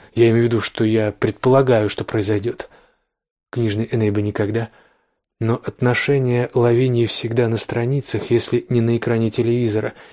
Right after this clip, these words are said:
и я тоже всегда здесь, на экране твоего компьютера.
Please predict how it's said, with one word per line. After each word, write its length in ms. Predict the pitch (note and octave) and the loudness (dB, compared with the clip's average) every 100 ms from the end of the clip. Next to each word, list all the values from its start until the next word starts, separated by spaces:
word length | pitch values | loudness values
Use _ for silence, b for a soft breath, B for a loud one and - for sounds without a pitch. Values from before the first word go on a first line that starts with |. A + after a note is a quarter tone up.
| B | B
и 60 | |
я 140 | A2+ A2+ | 2 2
тоже 320 | - C3 A2+ | 0 0 0
всегда 400 | A2 - A#2 A#2 | -4 -6 -4 -4
здесь, 400 | A2 G#2 G2 - b b b b - | -4 -6 -8 -10 b b b b -4
на 100 | A2 | -2
экране 300 | A#2 A#2 A#2 | 0 0 0
твоего 280 | A#2 A2+ | 0 0
компьютера. 680 | A2 A#2 A2 A2 - - - | 0 -4 -4 -4 -4 -8 -10